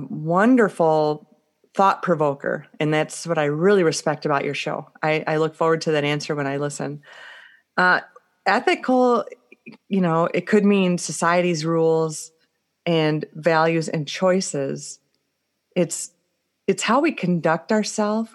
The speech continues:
and how we choose to connect. So for me, it's saying respecting others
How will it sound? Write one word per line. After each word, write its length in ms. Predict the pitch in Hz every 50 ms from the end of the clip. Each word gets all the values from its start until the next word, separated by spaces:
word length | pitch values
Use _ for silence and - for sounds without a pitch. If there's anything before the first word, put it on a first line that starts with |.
| _ -
and 100 | 175 165
how 160 | 165 170 180
we 160 | 175 175 170
choose 420 | 165 - - - 196 185 180 175 180 -
to 80 | 180
connect. 480 | 175 - - 170 160 147 - - _ -
So 400 | - - 190 185 180 175 170 - - - _ _ _ _ _ _
for 160 | _ - 196
me, 280 | 190 202 226 240 240 220
it's 280 | - - 190 175 - -
saying 520 | - 180 175 170 170 165 165 165 160 156 _ _ _ _ _ _ -
respecting 680 | 175 170 165 - - - 165 160 160 - - 175 170
others 500 | 165 160 156 156 156 156 156 156 151 -